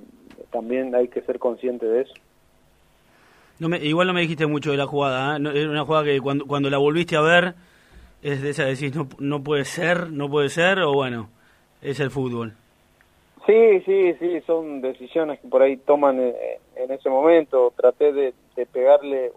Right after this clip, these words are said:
Speaker 1: justamente o para la pierna inhábil o, o para la izquierda, y trato de buscar fuerte para el centro para que, que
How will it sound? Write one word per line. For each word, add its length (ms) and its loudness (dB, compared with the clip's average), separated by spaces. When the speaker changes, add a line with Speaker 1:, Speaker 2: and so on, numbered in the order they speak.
Speaker 1:
justamente 440 -6
o 360 -2
para 260 6
la 240 2
pierna 380 -2
inhábil 600 -2
o, 40 -4
o 540 -2
para 200 0
la 80 -4
izquierda, 580 2
y 280 -10
trato 420 2
de 100 2
buscar 840 0
fuerte 500 0
para 280 0
el 100 -4
centro 400 -4
para 240 0
que, 360 -10
que 120 -6